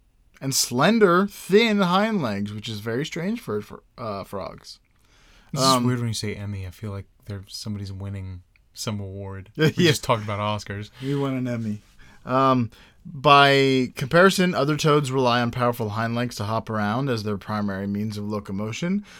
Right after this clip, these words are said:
Speaker 1: but their big ol' forearms allows them to walk high up on their legs and crawl rather than hopping everywhere they go. They like to, like,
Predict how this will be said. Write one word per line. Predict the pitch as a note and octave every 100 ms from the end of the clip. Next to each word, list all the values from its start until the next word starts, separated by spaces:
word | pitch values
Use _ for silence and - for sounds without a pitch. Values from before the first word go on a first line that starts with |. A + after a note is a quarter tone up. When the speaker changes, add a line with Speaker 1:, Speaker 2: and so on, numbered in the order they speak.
| -
Speaker 1:
but | D3 D3
their | D#3+ D3 C#3+ C#3 B2+
big | A2+ D3 D3+
ol' | D3+ D3
forearms | D3+ C#3+ C#3+ D3+ F#3 G3+ F#3
allows | C#3+ C#3+ D3 D3+
them | D3+ D#3 D#3
to | C3+
walk | B2+ C#3 D#3 - - _ _ _ - -
high | D#3 E3
up | D#3+ D#3+
on | D3
their | C#3
legs | B2 B2 D3+ G#3 G#3 -
and | C3 B2
crawl | - G3 A#3+ F3+ F#3+
rather | F3 C#3+ C#3+
than | C#3 C#3
hopping | A#2+ A#2+ C#3 C3
everywhere | B2+ B2+
they | B2 D3
go. | E3+ G#2 _ _ _ _ _ _ _ _ _ _ _ _ _ _ _ _ _
They | D#3+
like | C#3+ C#3
to, | C#3+
like, | C3 C3+